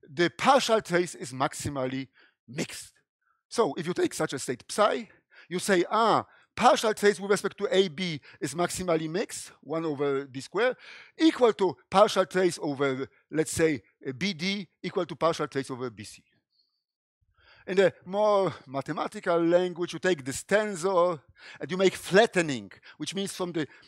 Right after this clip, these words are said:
hypercube, you squash it to the matrix. So you change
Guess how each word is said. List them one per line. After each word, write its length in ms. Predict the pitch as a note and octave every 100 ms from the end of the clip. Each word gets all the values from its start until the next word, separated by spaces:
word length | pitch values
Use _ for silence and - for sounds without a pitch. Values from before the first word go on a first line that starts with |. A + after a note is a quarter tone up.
| _ -
hypercube, 760 | - C4+ A#3 G#3+ - G#3 G#3 - _
you 100 | E3
squash 540 | - - - G#3+ -
it 100 | E3+ -
to 80 | D#3
the 180 | D3+ B2+ - _ _ _ _ - - - - _
matrix. 720 | D#3+ F3 A#3 - G#3 - - - _ _
So 160 | - E3+
you 80 | E3+
change 420 | F#3+ F#3+ F3